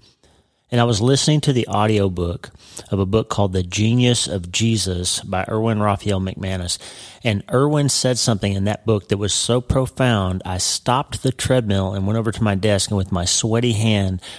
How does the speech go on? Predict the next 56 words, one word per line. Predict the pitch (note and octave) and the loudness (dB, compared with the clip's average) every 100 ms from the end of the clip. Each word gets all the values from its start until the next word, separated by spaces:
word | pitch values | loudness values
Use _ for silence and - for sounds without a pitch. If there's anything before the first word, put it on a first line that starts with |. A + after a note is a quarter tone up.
| - - | -10 0
made | G#2+ A2+ | 2 4
a | |
bunch | G#2+ G#2+ - | 2 0 -2
of | F#2+ | -2
notes | G2 G2 - | -2 -2 -2
and | F#2+ | -2
wrote | G2+ G2+ | -2 -2
some | G2+ | -2
things | F#2+ F#2+ F2+ | -2 -2 -2
down. | F#2+ F#2 | -2 -2
It's | - | 0
one | D3 | 2
of | F3+ | 4
only | E3+ B2+ | 4 2
three | - B2+ | 2 0
times | A#2 A2 G#2+ | 2 2 2
I | G2+ | 0
can | - F#2+ | 0 -2
think | - G#2+ G2+ | 0 0 2
of | F#2+ F#2 - - - - - - | 0 -2 -10 -20 -20 -18 -14 -2
in | G#2+ | 2
my | G2 | 2
life | G2 G#2 G#2 G2 | 2 2 2 0
when | G2+ | -2
I've | F#2+ F#2 - | -2 -2 -2
stopped | - - B2+ - | -2 0 0 0
a | A#2+ | -4
car | - A2 G#2 G2+ G#2 | 0 2 4 2 0
or | G2 F#2 | -2 -2
stopped | - G#2+ G#2 G#2+ | -2 0 0 -2
working | G2+ F#2+ G#2 | -2 0 0
out | G2 F#2+ | 0 -2
because | - G2 F#2+ | -2 -2 0
something | - G#2+ G2+ F#2+ | 0 0 0 0
shook | F2+ - A#2 - | 0 0 -2 0
my | G#2 | -2
brain | F#2+ G#2 G#2+ G#2+ | 0 2 4 2
so | G2+ A#2+ B2+ | 2 2 0
hard | B2 A2+ G2 F#2+ - - - - - | 2 0 0 -2 -8 -20 -20 -20 -4
that | A2 | 0
I | G2+ | 2
had | G2+ G#2 | 2 0
to | G#2 | 0
record | G2+ - A2+ G#2+ | 0 -2 0 2
it | G#2 | 2
or | G2+ | 2
write | G2 F#2+ | 2 2
it | F#2 | 0
down | G2+ F#2 F2+ | -2 -2 -2
right | G2 A2+ B2 G#2+ | 0 0 0 -2
that | A2 G2+ | -2 0
moment. | G#2 G2+ F2+ - | -2 -2 -2 0
Erwin | A2+ B2 | 2 4
Raphael | B2 A#2 A2+ G#2+ | 2 2 2 0
McManus's | G#2+ G#2+ A2 A#2+ B2 G#2+ G2 E2+ | 0 -2 0 0 2 0 -4 -6
books | F#2+ A#2+ F#2 - - | 0 2 2 -2 -6